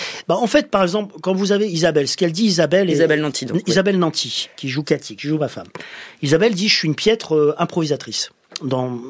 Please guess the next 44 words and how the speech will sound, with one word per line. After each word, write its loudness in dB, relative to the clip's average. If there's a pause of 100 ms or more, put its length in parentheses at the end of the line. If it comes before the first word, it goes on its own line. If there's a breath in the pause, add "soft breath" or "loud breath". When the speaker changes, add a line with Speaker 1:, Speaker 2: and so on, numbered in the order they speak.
(140)
Speaker 1:
je 2
dis, -2 (240)
je -4
sais 0
pas 4
ça. -2 (380 loud breath)
Quand 0
elle 2
joue, 0
Cathy, -4 (260)
elle 2
improvise, -4
mais -4
elle -2
me -2
dit, -4
parce 0
que -2
c'est 0
le -8
personnage. -6
Speaker 2:
Ah -2
oui. -4
Speaker 1:
Donc 0
elle 2
improvise -2
dans 2
le 0
personnage. -6 (480 loud breath)
Et -6
moi, 2
quand -6
je -4
tourne, 0
quand -6
j'ai -4
tourné, 2
là, 2
par -4
exemple, -2
je 0
laissais 2
les -2
comédiens 0